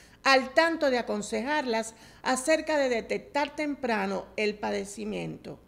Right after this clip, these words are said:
El sistema de salud pública gratuito y universal de la nación caribeña aplica alternativas como consultas de mamas en policlínicos y hospitales para el análisis precoz de estos casos.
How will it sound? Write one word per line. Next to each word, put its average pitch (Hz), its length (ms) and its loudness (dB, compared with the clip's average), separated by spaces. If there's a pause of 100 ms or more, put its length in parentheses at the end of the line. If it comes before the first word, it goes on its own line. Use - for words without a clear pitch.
(340)
El 233 200 4
sistema 233 540 2
de 277 80 4
salud 226 380 2
pública 247 560 -2
gratuito 214 760 -2 (200)
y 233 60 -4
universal 247 720 2
de 240 80 2
la 233 100 2
nación 247 440 -2
caribeña 247 720 0 (260)
aplica 320 600 2
alternativas 247 760 0
como 247 260 0
consultas 254 800 -2
de 208 140 0
mamas 233 420 -2
en 240 140 0
policlínicos 226 920 -4 (320)
y 233 120 -2
hospitales 262 880 0 (260)
para 277 300 6
el 277 80 6
análisis 285 560 0
precoz 202 600 0
de 196 140 0
estos 226 340 -4
casos. 185 680 -6